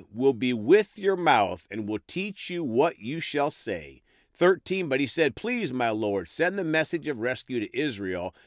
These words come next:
by someone else, whoever, whoe-, whomever else you will choose.'"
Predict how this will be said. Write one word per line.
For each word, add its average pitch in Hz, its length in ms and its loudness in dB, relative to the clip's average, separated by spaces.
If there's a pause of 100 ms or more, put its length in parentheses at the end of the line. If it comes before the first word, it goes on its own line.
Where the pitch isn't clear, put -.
(120)
by 101 140 -2
someone 180 500 2
else, 107 480 2 (260)
whoever, 160 520 2
whoe-, 165 300 6
whomever 185 640 4 (320)
else 135 500 4
you 113 200 -2
will 120 120 2
choose.'" 104 640 -4